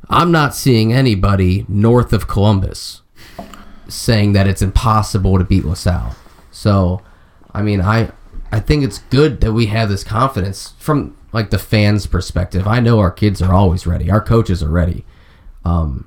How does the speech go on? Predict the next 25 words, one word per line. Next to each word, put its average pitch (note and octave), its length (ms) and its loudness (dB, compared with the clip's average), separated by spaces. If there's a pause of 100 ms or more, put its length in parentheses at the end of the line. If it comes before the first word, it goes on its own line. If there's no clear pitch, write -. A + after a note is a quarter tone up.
(500)
but G#2 120 4
I, C3 220 0 (120)
I'm B2 120 0
not C#3 180 0
gonna C#3+ 140 2
lie, D#3 200 2
I G2 100 2
was A2 140 2
a A#2 60 0
little C3 240 2
worried B2 380 2
when F#2+ 140 -4
I G2 80 0
saw G2 400 -2
everybody G#2+ 680 0
was G2+ 180 -4
saying G2 520 -2
just, G2+ 200 -6
"Yeah, A2 260 0
we're F#2+ 80 -6
gonna G2 200 2
win." G2+ 260 -2 (1200)
I - 80 0
don't A2 140 2
know. A2 180 2